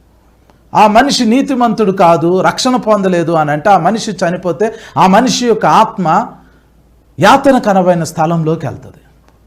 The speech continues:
మరి దురాత్మలు ఎక్కడికి వెళ్తాయి? దురాత్మలు ఎక్కడెక్కడ ఉన్నాయి? దురాత్మలు ఆకాశ మండలంలో ఉన్నాయి.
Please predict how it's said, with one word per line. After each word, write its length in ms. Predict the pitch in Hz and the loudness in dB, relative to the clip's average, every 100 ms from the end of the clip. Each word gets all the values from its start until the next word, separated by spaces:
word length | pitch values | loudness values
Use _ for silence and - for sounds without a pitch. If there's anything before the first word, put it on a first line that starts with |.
| _ _ _ _ _ _ _ _ _ | _ _ _ _ _ _ _ _ _
మరి 180 | 180 254 | 2 2
దురాత్మలు 600 | 156 254 294 285 262 277 | 2 2 4 2 0 0
ఎక్కడికి 300 | 269 277 262 | 0 -2 -2
వెళ్తాయి? 460 | 254 254 254 233 - _ _ _ _ _ _ _ _ _ - | -4 -4 -6 -8 -14 _ _ _ _ _ _ _ _ _ -4
దురాత్మలు 500 | 202 294 285 262 240 | 2 2 2 0 -2
ఎక్కడెక్కడ 420 | 233 269 269 262 | 0 0 0 0
ఉన్నాయి? 380 | 247 240 233 220 - _ _ _ _ _ _ _ 120 | 0 -2 -4 -10 -18 _ _ _ _ _ _ _ 0
దురాత్మలు 500 | 233 277 277 254 233 | 4 4 4 2 2
ఆకాశ 400 | 269 269 254 254 | 4 2 2 2
మండలంలో 580 | 240 254 269 254 247 | 2 4 4 4 4
ఉన్నాయి. 360 | 226 208 185 | 2 2 -2